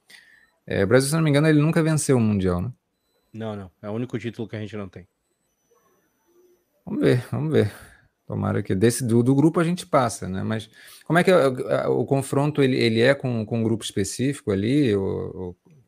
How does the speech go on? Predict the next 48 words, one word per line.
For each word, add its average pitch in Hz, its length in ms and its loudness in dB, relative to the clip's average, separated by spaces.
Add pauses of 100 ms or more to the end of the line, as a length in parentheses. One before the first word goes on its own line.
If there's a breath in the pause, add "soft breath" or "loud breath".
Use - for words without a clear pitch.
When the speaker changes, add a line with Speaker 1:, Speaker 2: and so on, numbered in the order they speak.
(180)
Speaker 2:
B. 110 320 -2
Speaker 1:
qual, 110 180 4
qual 117 180 2
seria 110 220 0
pro, 110 200 0
o 107 60 -4
provável 98 760 0 (440)
adversário 101 480 -2
Speaker 2:
Primeiro 185 200 2
e - 20 0
Speaker 1:
da, - 20 -2
da 190 40 -4
Speaker 2:
segundo 180 280 0
Speaker 1:
fase? 165 100 2
Speaker 2:
lugar, 143 680 2
pra 131 100 -8
primeiro 135 280 -4
e 139 40 -8
segundo 147 320 -4
lugar 131 240 2
vão 143 120 -2
enfrentando 135 460 -6
o 123 40 -8
grupo 131 280 -2
B, 104 220 0
né? 101 160 -8 (100)
Que 101 80 -6
aí 101 120 -2
vai, 104 260 -2
aí 98 120 -4
começa 107 380 -4
Speaker 1:
Ah, 104 40 -2
tá, 90 60 -4
com 113 60 -4
Speaker 2:
aquele, 92 320 0
Speaker 1:
B. - 40 -14 (380 soft breath)
Speaker 2:
aquele 101 200 -8
intercâmbio, 117 600 -4
aí 117 180 2
a 110 80 2
gente, 117 280 -6
só 131 160 0
que 143 140 2
ainda 165 420 4
tem, 147 340 0
tem 143 200 -2
outra 185 200 0
questão, - 440 -8